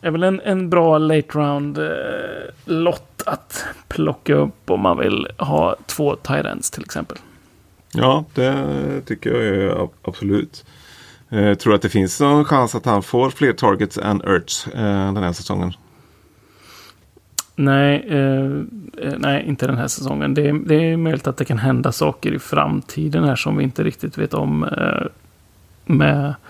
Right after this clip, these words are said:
Speaker 1: eh, Zach Ertz ska väl ha ett nytt kontrakt till exempel och lite såna grejer, att det skulle kunna ställa till det och att man då ser potentialen i,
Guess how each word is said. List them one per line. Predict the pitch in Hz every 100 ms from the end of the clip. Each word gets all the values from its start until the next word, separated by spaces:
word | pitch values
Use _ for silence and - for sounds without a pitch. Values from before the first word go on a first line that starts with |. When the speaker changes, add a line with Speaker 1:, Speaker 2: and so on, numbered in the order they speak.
| - - - - - _
Speaker 1:
eh, | 170 143 139 151 196 143 - _ - - _ _ _
Zach | - - 135
Ertz | 135 123
ska | - 139
väl | 127
ha | 85
ett | 87
nytt | 80 -
kontrakt | - 135 - 160 - - -
till | -
exempel | - - - - _ -
och | -
lite | - -
såna | 139 160 -
grejer, | - -
att | -
det | - -
skulle | - 147 135
kunna | - 139 139
ställa | - 139 131
till | 131 127
det | 127
och | 127
att | 120
man | 131 123 - - - - - -
då | 131
ser | - 131
potentialen | 127 131 127 - 135 131 131 135 139
i, | - 160 - -